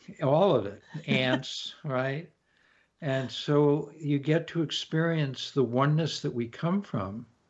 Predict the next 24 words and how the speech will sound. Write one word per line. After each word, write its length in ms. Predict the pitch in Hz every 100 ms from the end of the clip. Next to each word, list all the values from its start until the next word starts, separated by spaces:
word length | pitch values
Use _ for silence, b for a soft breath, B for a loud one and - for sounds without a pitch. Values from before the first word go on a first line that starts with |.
| _ _ b b b b
And 200 | 165 131
yet 240 | 143 165 156
when 200 | 147 139
we're 200 | 131 147
in 320 | 151 160 156
that 240 | 143 131
state 440 | - - 143 139 127
of 120 | 110
multiplicity 920 | 123 127 - - 139 123 143 120 117
and 160 | 107
diversity, 960 | 104 104 101 123 147 - 98 95 117 120 _ b b b b b -
and 160 | 127
we 140 | 120 123
don't 300 | 127 139 156
have 320 | 156 131 113
access, 680 | 104 104 - 110 113 - 127
and 140 | 113
most 320 | 113 113 -
of 140 | 110 98
us 240 | 98 -
don't, 400 | - 107 95 113 151 _ B B B B B B
it 160 | - 127
feels 380 | - 139 139 127
like, 240 | 131 127